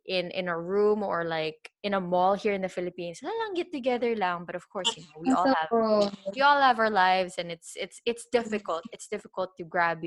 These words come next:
Speaker 1: everybody else, you know. Syempre, ikaw, for example, you, you're stationed in Saudi Arabia,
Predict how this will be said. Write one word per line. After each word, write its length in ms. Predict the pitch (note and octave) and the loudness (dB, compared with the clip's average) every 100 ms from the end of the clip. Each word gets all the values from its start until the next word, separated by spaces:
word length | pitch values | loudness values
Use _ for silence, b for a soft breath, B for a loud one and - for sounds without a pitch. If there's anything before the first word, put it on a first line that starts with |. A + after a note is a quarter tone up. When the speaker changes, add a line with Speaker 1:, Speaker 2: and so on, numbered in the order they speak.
| - | -6
Speaker 1:
everybody 460 | F3+ F#3 E3+ D#3+ D#3+ | -6 -6 -8 -10 -10
else, 260 | D#3 D#3 - | -12 -14 -16
you 60 | |
know. 160 | E3 D#3+ | -16 -16
Syempre, 400 | D#3+ A3+ A#3+ - | -12 -12 -10 -12
ikaw, 240 | E3 A3+ - - - | -6 -6 -6 -12 -14
for 60 | E3 | -6
example, 320 | G3 A3 G#3 | -4 -4 -6
you, 240 | G3 G#3 | -8 -6
you're 160 | G3+ D#3+ | -8 -10
stationed 460 | - F3 - F3 D#3+ | -10 -10 -10 -10 -12
in 80 | |
Saudi 320 | D#3 E3+ D#3+ F3 | -12 -16 -10 -2
Arabia, 560 | A3+ B3+ B3 A#3 A3+ | 0 0 0 2 0